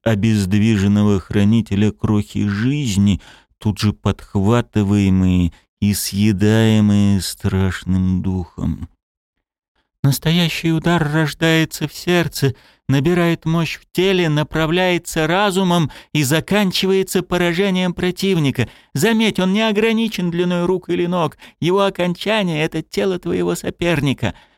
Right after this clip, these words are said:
Люди пользуются мечами, копьями и стрелами, пытаясь сделать удар совершенным.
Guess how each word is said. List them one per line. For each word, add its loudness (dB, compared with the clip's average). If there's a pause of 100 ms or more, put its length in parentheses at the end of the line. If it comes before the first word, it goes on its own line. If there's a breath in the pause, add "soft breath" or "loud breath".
(140)
Люди 2
пользуются 0
мечами, 0
копьями 0
и -2
стрелами, 0
пытаясь 0
сделать 0
удар 0
совершенным. 0